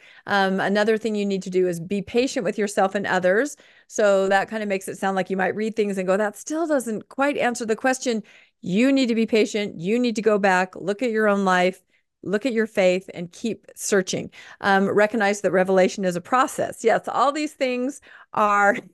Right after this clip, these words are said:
<laughs> a process of accepting the answer, of sort of convincing yourself to accept this answer and be patient. It's a process. Keep working on your own faith.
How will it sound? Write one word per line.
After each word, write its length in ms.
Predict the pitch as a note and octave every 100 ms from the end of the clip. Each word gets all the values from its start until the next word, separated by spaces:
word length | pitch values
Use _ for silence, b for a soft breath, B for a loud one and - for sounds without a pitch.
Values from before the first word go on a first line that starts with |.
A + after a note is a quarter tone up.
| _
<laughs> 420 | - - - - -
a 80 |
process 720 | G#3 - - A#3+ C4 F#3+ E3+
of 100 | F3
accepting 720 | F3+ - - - A#3+ A#3 A3+ A3
the 140 | G#3
answer, 540 | F3+ F#3 G3+ G3 D#3+ B B B
of 140 | F#3 F#3
sort 200 | - G3
of 100 | F#3+
convincing 640 | - F3+ F3+ B3 C#4 B3
yourself 540 | A#3 A3 - F#3+ F#3+ - b _
to 160 | - F#3
accept 680 | F#3+ - - G3 F#3+ - F#3
this 220 | F#3+ - -
answer 560 | F#3 F#3+ G3 E3+ D3 -
and 180 | - E3+
be 100 | F3
patient. 560 | - A#3 B3 A3+ A3 b b -
It's 140 | -
a 40 | F3+
process. 720 | - A3 A3 A3+ G3 G3+ - b b _
Keep 180 | G3+ G3
working 260 | G3+ G3+
on 120 | F#3 F#3
your 120 | F3+
own 140 | F3
faith. 420 | E3+ F#3+ F3+ F#3